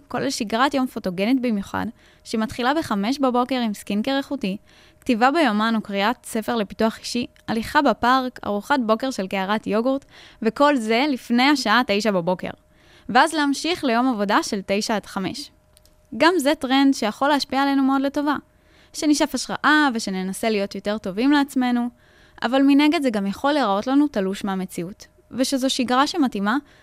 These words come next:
רק לאלה שיכולים להרשות לעצמם באמת להשקיע הרבה זמן בעצמם וברווחה האישית שלהם. מי שלא מכיר, המלצה שלי לבלוגרית שמרגישה מה שנקרא אחת משלנו וכמונו, היא לין, וישראלית.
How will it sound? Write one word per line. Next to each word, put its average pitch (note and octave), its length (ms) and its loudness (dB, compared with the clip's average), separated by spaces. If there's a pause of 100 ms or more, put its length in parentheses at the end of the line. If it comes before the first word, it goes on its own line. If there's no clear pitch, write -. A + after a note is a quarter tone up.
(140)
רק D#4 180 0
לאלה B3+ 460 2
שיכולים B3+ 500 0
להרשות C4+ 380 0
לעצמם A3+ 360 -2
באמת G3 400 0
להשקיע A#3 440 -2
הרבה G#3 260 -2
זמן G#3 340 0
בעצמם G#3+ 640 -2
וברווחה F#3+ 540 -4
האישית G#3+ 360 -6
שלהם. F3+ 280 -4 (1080)
מי D4+ 120 6
שלא C#4 240 4
מכיר, A#3+ 400 2 (100)
המלצה A3 380 0
שלי A#3+ 260 2
לבלוגרית G#3 720 -2
שמרגישה A3 600 -2
מה A#3+ 120 0
שנקרא A3 440 -4 (540)
אחת E4 240 0
משלנו A3+ 720 2
וכמונו, G3 540 2 (400)
היא A3 80 0
לין, F#3+ 260 -2 (220)
וישראלית. D#4 640 0